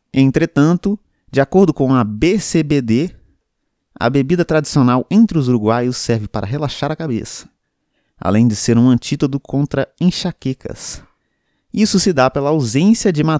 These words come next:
de ma-, mateína, eu não sei que porra que é essa, e cafeína, presente, é, tradicionalmente na erva. Que loucura, né? Parabéns aos uruguaios aí. A novidade dá uma ideia das possibilidades de geração de renda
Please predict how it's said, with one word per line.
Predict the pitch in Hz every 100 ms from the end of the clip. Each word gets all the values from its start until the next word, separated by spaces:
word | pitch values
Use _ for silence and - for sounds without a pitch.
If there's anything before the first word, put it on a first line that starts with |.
| - -
de | 113 127 - _ -
ma-, | 117 123 151 _ _ - _ -
mateína, | 98 85 - 95 82 113 165 190 -
eu | 123
não |
sei | - 95
que | 95
porra | 82 80
que | 78
é | 80
essa, | 127 175 175 - -
e | 175
cafeína, | - 131 - 165 113 110 82 - _ _ _ _
presente, | - 120 85 95 110 - - _ _ _ _ - -
é, | 95 98 95 101
tradicionalmente | 107 104 92 110 104 98 117
na | 113 80
erva. | 78 76 - _ - _ _ _ _ _
Que | 190
loucura, | 196 - 117 120 92
né? | 101 - _ _ _
Parabéns | - 123 110 98
aos | 92
uruguaios | 92 82 76 - 82
aí. | 67 - _ _ _ _ _ _ -
A | 110
novidade | 139 139 135 147 165 147
dá | 147
uma | 165 156
ideia | 135 127 139
das | 127 -
possibilidades | 131 131 123 117 113
de | 110
geração | 104 110 104 - 135 139
de | 131
renda | 101 139 170 196 185